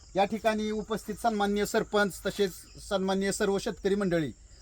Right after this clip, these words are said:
आपण नेहमीच शेतकऱ्यांचा प्रशिक्षण कार्यक्रम या ठिकाणी घेत असतो, तशी पद्धतीने माहिती देत असतो. या आपल्या कृषी विभागाच्या खरीप हंगामपूर्व मोहिमाच्या निमित्तानं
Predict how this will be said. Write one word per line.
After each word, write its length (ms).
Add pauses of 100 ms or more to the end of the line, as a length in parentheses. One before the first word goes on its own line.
आपण 260
नेहमीच 400
शेतकऱ्यांचा 1200
प्रशिक्षण 480
कार्यक्रम 400
या 60
ठिकाणी 320
घेत 220
असतो, 320
तशी 480
पद्धतीने 420
माहिती 300
देत 180
असतो. 340 (380)
या 120
आपल्या 500 (340)
कृषी 220
विभागाच्या 460 (160)
खरीप 220
हंगामपूर्व 560
मोहिमाच्या 520
निमित्तानं 480